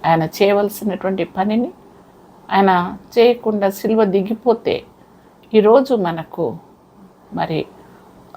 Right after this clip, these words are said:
ఆ యొక్క మరో అంటే మరణము తర్వాత మరి నిత్య జీవం అనేది మనకు ఉండకపోయేది. అలాగే ఈ లోకంలో మనము కూడా క్రీస్తు బిడ్డలుగా ఉంటే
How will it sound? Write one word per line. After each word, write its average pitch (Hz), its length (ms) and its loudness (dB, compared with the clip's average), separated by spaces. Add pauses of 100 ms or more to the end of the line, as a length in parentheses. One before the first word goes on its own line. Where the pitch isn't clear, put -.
ఆ 170 60 6
యొక్క 165 540 -2 (640)
మరో 196 480 2 (760)
అంటే 226 360 0 (160)
మరణము 196 520 4
తర్వాత 180 720 -4 (220)
మరి 170 380 -8
నిత్య 202 360 -2
జీవం 185 420 0
అనేది 156 300 -4
మనకు 170 460 -4 (840)
ఉండకపోయేది. 220 720 -2 (580)
అలాగే 214 480 -2
ఈ 190 200 0
లోకంలో 185 680 -2 (1040)
మనము 220 340 4
కూడా 165 240 -2
క్రీస్తు 214 480 -4
బిడ్డలుగా 165 500 -6
ఉంటే 156 460 -10